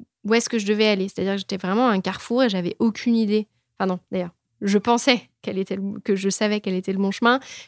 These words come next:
mais par contre, j'avais quand même très clairement conscience qu'il y avait d'autres chemins qui étaient possibles et que ce serait, euh, gênant de ne pas les explorer.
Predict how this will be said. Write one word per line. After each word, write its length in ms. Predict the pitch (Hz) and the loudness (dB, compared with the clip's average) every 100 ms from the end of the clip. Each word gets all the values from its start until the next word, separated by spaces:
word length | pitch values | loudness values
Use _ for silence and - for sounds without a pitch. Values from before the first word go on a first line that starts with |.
| - | 0
mais 80 | 220 | 2
par 160 | 214 | 2
contre, 160 | 262 254 | 2 4
j'avais 220 | 220 202 | 4 2
quand 100 | 208 | 2
même 140 | 202 | 0
très 220 | 196 - 247 | -2 -4 -2
clairement 360 | 233 220 208 | -2 0 0
conscience 460 | 196 202 240 277 - | -2 -4 -2 -2 -4
qu'il 140 | 214 | -4
y 80 | 190 | -4
avait 180 | 180 185 | -2 -4
d'autres 520 | 170 180 247 285 240 | -6 0 0 0 -2
chemins 340 | - 226 226 | 0 0 0
qui 100 | 220 | -2
étaient 140 | 202 196 | -6 -6
possibles 440 | 202 196 254 240 - - - - - - | -6 -4 -2 -2 -4 -16 -20 -20 -12 -8
et 80 | |
que 120 | 214 208 | -4 -2
ce 180 | 202 | -2
serait, 460 | 202 - 226 226 - 185 | -2 0 0 0 -2 -2
euh, 240 | 185 185 | -2 -2
gênant 380 | 185 208 226 262 | 2 4 4 4
de 100 | 220 | 2
ne 120 | 196 | 2
pas 120 | 220 | 2
les 220 | 226 208 | 2 0
explorer. 480 | 214 - 214 202 180 | -2 -4 -8 -6 -8